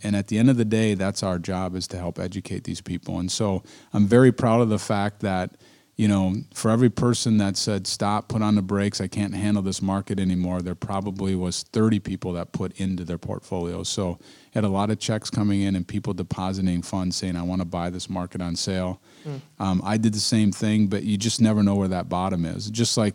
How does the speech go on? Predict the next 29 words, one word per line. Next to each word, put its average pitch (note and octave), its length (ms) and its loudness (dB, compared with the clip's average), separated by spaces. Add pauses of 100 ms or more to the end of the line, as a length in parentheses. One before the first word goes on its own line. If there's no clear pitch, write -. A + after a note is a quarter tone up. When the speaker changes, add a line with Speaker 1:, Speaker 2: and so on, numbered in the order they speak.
(120)
Speaker 1:
getting G#2+ 300 2
out F#2 200 0
is F2+ 120 -2
so F2+ 180 -4
tough. F2+ 460 -6 (480)
Um, F#2+ 180 0
you F#2+ 80 2
don't A2 160 2
know A2+ 100 -2
where G#2 120 2
the F#2 80 0
bottom F2+ 400 0
is. F2 120 -4
So - 160 -4
getting G2+ 360 2
in, G#2+ 240 4
you F#2+ 80 2
just F#2+ 220 -6
get G2 140 0
in G2+ 200 2
over F#2 220 0
time, F#2 460 -6
right? F2+ 200 -2
If G2 180 -4
you, F#2 100 -2 (120)
if F2+ 160 -6
somebody G#2 340 4
hypothetically G2 840 -2
had F#2 360 -4